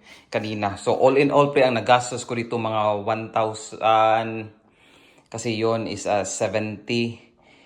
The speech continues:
plus twenty, mga one thousand ninety dollars lahat-lahat ang nagastos ko ngayon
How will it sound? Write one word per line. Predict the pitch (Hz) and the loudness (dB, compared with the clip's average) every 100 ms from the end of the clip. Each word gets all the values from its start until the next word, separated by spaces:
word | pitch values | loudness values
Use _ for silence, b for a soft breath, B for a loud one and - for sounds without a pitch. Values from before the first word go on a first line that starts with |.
| b - | b -12
plus | 113 - | -12 -6
twenty, | 117 113 113 120 113 | -4 -4 -6 -6 -4
mga | 107 | -4
one | 104 117 120 | 0 0 2
thousand | 113 123 113 | 0 0 -4
ninety | 113 110 | -4 -6
dollars | 113 110 110 110 107 | 0 2 2 0 -2
lahat-lahat | 110 110 104 104 107 107 104 | -2 -2 -2 -4 -4 -4 -4
ang | 104 101 | -4 -4
nagastos | 101 104 104 - 98 - | -4 -4 -4 -6 -14 -12
ko | 98 | -8
ngayon | 98 95 92 | -6 -6 -8